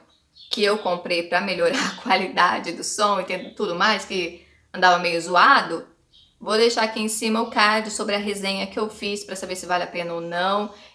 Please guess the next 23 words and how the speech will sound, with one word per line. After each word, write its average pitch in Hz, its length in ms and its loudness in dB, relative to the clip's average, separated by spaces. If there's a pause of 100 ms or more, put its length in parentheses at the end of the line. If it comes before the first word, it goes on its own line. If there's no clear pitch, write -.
Este 294 360 0
tipo 247 240 -4
de 214 100 -2
microfone 233 720 -2
aqui 220 120 -12
que - 80 -16
eu 196 40 -12
comprei, - 460 -8
ó. - 180 -8 (600)
Aí 180 100 0
você 190 120 -6
pode 190 240 0
ir 190 40 -4
lá 185 340 0 (340)
verificar. 196 440 2
Eu 170 60 2
fiz 226 160 -4
uma 240 140 2
sessão 247 360 -2
sobre 185 360 -6
isso, 190 180 -6
uma 175 140 -4
playlist, 170 680 -6